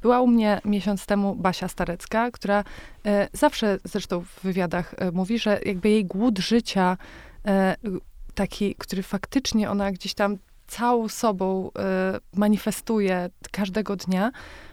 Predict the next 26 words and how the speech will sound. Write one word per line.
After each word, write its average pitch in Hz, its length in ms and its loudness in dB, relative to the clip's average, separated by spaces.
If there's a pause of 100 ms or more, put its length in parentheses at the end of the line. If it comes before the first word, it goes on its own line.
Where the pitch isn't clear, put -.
e, 196 180 2 (100)
pochodzi 214 340 0
też - 160 -4
z - 40 -10
takiej 208 260 0
traumy, 214 420 4
która 196 260 0 (480)
jest 185 240 -4
z 170 80 0
nazwiska, 196 640 4
że 190 120 0
ona 185 120 4
jest - 200 -2
Starecka, 202 540 0
więc 180 160 0
jest - 280 -6
stara 208 440 2
i 196 80 -6
ta 190 100 0
śmierć 214 480 0
już 190 140 -2
jest 214 140 0
na 202 100 0
pewno 196 280 0
blisko. 175 580 2 (640)
E, 185 220 4